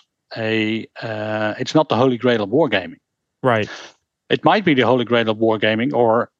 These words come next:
Speaker 1: uh, like, um, a, a gateway drug or something.
Speaker 2: Yeah, yeah.
Speaker 1: Uh, so you can play that and then think, "Hey, this is fun." Play a few games and see what's out there. And,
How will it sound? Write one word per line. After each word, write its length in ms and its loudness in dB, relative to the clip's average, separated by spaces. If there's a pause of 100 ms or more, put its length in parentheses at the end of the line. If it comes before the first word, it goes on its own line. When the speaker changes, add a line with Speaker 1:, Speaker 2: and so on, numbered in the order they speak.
Speaker 1:
uh, 560 0
like, 400 0 (200)
um, 800 -6 (600)
a, 200 0 (140)
a 20 0
gateway 500 2
drug 440 2
or 100 -6
something. 480 -2 (160)
Speaker 2:
Yeah, 300 2
yeah. 220 2
Speaker 1:
Uh, 640 2
so 140 4
you 160 2
can 140 0
play 340 2
that 260 2
and 180 0
then 80 2
think, 220 -2
"Hey, 240 0
this 220 0
is 120 -2
fun." 320 2
Play 240 2
a 40 -2
few 260 0
games 560 2
and 360 2
see 260 -2
what's 260 2
out 260 2
there. 480 2
And, 640 0